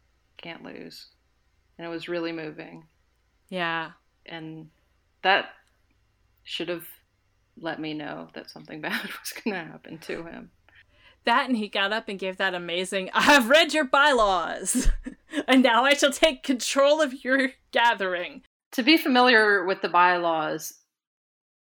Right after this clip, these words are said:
Speaker 1: is a
Speaker 2: Oh, it's
Speaker 1: secret
Speaker 2: the greatest
Speaker 1: power.
Speaker 2: power.
Speaker 1: Oh, that's how you get in charge of the homeowners association, and you get to build a deck, which other people don't get to build. You can find a little loophole for yourself. I really like that when he got up, Tick was like,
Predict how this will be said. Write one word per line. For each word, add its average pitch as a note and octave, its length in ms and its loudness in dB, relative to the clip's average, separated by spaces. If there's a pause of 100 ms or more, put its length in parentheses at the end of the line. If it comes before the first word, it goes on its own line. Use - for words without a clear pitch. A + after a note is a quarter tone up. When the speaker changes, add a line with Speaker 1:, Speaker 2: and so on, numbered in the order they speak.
(120)
Speaker 1:
is F3+ 220 -4
a E3+ 100 -10
Speaker 2:
Oh, G#3+ 80 4
it's G3 120 -2
Speaker 1:
secret - 120 -4
Speaker 2:
the F#3+ 40 -6
greatest F#3 340 -2
Speaker 1:
power. G3 320 2
Speaker 2:
power. F#3 160 -12 (260)
Speaker 1:
Oh, D4 60 -20 (300)
that's G3 200 4
how G#3 420 2
you G3+ 240 -8
get G#3 140 -4
in G#3 120 -6
charge G3+ 240 -6
of G3 60 -4
the G3 60 -6
homeowners F#3 440 -4
association, E3+ 800 -8
and F#3 260 -8
you F#3 100 -12
get F#3+ 180 -10
to G#3 100 -12
build G3+ 260 -8
a G3 80 -6
deck, B3 400 -10
which F3 180 -10
other F#3 160 -8
people G3+ 300 -12
don't G3+ 180 -10
get G#3+ 140 -12
to A3+ 80 -14
build. B3+ 380 -8 (640)
You G3 220 -10
can G#3 260 -14
find G3 280 -8
a G#3+ 60 -8
little A3+ 240 -8
loophole F4 440 -10
for - 80 -14
yourself. - 460 -12 (600)
I E4 140 10
really A4 400 4
like C4+ 320 0
that G#3+ 320 2
when A3 140 -2
he B3 140 -2
got F3 300 0
up, G#3+ 320 -4
Tick G3+ 320 -10
was A#3 240 -8
like, F3 420 -8